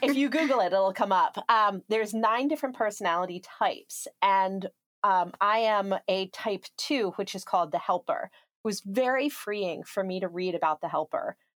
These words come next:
because there is a message in our world that, um, it's wrong to be a people pleaser. But, I mean,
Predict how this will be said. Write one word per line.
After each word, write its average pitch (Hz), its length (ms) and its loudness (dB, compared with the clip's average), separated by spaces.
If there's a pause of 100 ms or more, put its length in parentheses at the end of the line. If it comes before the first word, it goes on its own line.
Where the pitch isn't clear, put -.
(160)
because 220 420 0
there 202 180 0
is 196 120 -2
a 233 40 -2
message 233 540 -2
in 175 100 -2
our 160 160 2
world 143 420 -4 (340)
that, 202 240 2 (520)
um, 180 360 2 (580)
it's 202 220 -2
wrong 202 320 2
to 233 100 -6
be 190 140 -2
a 165 80 -2 (100)
people 233 480 -2 (100)
pleaser. 147 420 -6 (680)
But, 285 160 2
I 294 80 4
mean, 294 220 4